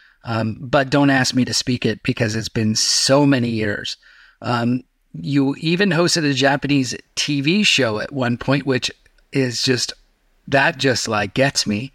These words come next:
I gotta know more about that. Tell us about that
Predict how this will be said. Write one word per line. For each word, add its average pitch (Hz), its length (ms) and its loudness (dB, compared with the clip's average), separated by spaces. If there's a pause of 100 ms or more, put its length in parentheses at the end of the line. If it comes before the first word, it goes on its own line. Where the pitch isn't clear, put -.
(120)
I 117 120 -2
gotta 120 260 0
know 113 140 -2
more 110 200 -2
about 107 240 -4
that. 117 260 0 (380)
Tell 147 160 4
us - 120 0
about 175 300 0
that 170 280 0